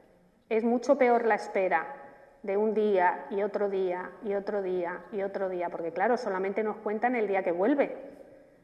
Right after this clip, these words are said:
pero ¿y todos los días que han pasado y que el padre ha estado esperando? Eso no sale en la parábola. Entonces, cuando, cuando le ve volver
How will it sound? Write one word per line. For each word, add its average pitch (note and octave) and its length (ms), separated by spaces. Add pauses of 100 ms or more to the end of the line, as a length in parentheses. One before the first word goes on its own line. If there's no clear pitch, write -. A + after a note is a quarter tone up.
(340)
pero F#3 120
¿y F3+ 40
todos G3 320
los G#3+ 180
días G#3+ 280
que A3 100
han G#3+ 80
pasado A3+ 440 (1080)
y B3 80
que - 120
el G3+ 120
padre G3+ 280
ha G3+ 40
estado G3+ 260
esperando? G3+ 640
Eso A3 240
no G3+ 140
sale F#3 240
en F3+ 100
la F3 80
parábola. E3+ 440 (1000)
Entonces, A3+ 460
cuando, A3+ 440 (1040)
cuando A3+ 340
le A3 120
ve A#3+ 120
volver B3 720